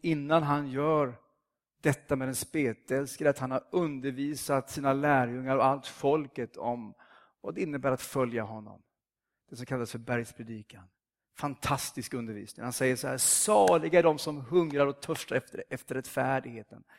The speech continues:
De ska bli mättade. Saliga de renhjärtade, de ska se Gud.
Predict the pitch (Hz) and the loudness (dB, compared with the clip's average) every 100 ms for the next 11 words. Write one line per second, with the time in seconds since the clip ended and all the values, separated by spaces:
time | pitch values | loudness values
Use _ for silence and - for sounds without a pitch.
0 | - - - _ - - 131 151 160 - | -20 -20 -20 _ -16 -10 -8 -8 -8 -12
1 | - - - _ _ _ _ _ _ - | -20 -20 -20 _ _ _ _ _ _ -6
2 | - 170 160 110 120 139 147 139 165 143 | 0 4 4 2 -2 -4 -4 -2 2 2
3 | 104 104 127 - - 131 127 139 147 120 | 0 -4 -4 -6 -10 -10 -10 -8 -8 -8
4 | 117 123 - | -10 -12 -16